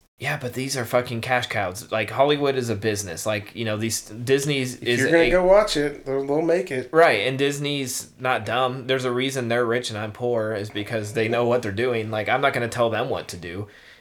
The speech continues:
Speaker 1: Uh, you know, clearly they saw name recognition, brand recognition in Home Alone. Let's make a new Home Alone movie.
Speaker 2: Oh, kind of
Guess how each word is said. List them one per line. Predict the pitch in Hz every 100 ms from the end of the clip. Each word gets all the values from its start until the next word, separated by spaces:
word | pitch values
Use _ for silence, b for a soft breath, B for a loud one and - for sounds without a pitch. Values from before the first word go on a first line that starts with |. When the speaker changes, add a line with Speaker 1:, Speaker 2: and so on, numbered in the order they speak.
| B
Speaker 1:
Uh, | 107 101 98 98 98
you | 117
know, | 104
clearly | 101 120 123 120
they | 113 107
saw | 117 110 110 107 - - - _ _ 131
name | 117 120 127
recognition, | 117 117 110 110 113
brand | 110 117 117
recognition | 110 110 107 117
in | 104
Home | 101 110 110
Alone. | 101 120 120 127 - B B B
Let's | 95 -
make | 98 95
a |
new | 113 113
Home | 131 156
Alone | 185 214
movie. | 131 101 82
Speaker 2:
Oh, | - 170 131 - _ -
kind | 175
of | 139 117